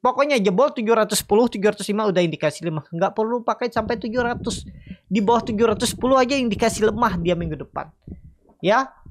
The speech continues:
harus naik kalau mau bagus. Rebound dulu lah untuk Asa. Saham terakhir ada S L C yang ditutup di harga seratus tiga,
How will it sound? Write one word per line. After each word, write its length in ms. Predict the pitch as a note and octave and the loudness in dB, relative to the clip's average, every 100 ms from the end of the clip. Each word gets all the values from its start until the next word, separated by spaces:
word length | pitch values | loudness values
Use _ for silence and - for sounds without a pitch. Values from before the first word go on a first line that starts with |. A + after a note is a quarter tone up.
| - | -6
harus 320 | D#3 F#3 A3 | 0 2 2
naik 400 | A#3 G#3 A3+ - | 2 0 0 -2
kalau 180 | - E3+ | 0 2
mau 160 | E3+ E3+ | 4 2
bagus. 480 | D#3+ D#3 D#3 - - | 2 2 2 -2 -6
Rebound 540 | - G3 G#3 F3+ A3+ G#3 | 0 4 4 4 4 4
dulu 260 | A3+ A3+ | 4 2
lah 320 | B2+ G#2 - _ _ _ | 0 -6 -6 _ _ _
untuk 300 | E3+ C#3+ - | -4 -4 -4
Asa. 460 | C3 C3 - C3+ _ - | -6 -4 -8 -14 _ -2
Saham 240 | A#3 C4 | -2 2
terakhir 420 | C#4 A3+ - F3+ - | 2 0 0 -2 2
ada 240 | F3+ E3 D#3+ - C4+ | 0 2 0 0 0
S 100 | - | 2
L 160 | B3 A3 | 0 2
C 300 | - C#3+ G#2 | 0 0 0
yang 180 | G3 B3 | -2 0
ditutup 400 | B3+ C4 A#3+ A#3 | 0 0 -2 0
di 100 | A#3+ | 2
harga 140 | A3+ | 2
seratus 400 | A3+ B3+ B3 A#3 | 0 0 -2 -4
tiga, 320 | - A3 G#3 | -4 0 0